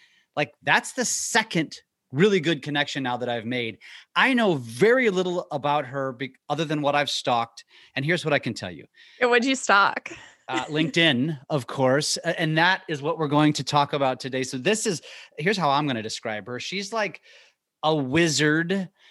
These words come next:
Speaker 1: She is like, uh, an expert. She is a savant. She is all of those adjectives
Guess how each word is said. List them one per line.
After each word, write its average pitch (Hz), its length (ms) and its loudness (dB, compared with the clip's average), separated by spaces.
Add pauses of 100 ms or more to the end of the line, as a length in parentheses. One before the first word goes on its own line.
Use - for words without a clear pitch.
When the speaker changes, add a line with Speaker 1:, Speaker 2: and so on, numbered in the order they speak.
(140)
Speaker 1:
She 202 320 0
is 170 200 2
like, 170 540 0
uh, 143 220 -2
an 151 240 -4
expert. 175 840 2 (100)
She 196 360 -4
is 175 180 0
a 175 80 0
savant. 165 720 4
She 254 300 -2
is 196 140 0
all 269 400 4
of 247 80 0
those 226 220 0
adjectives 165 800 0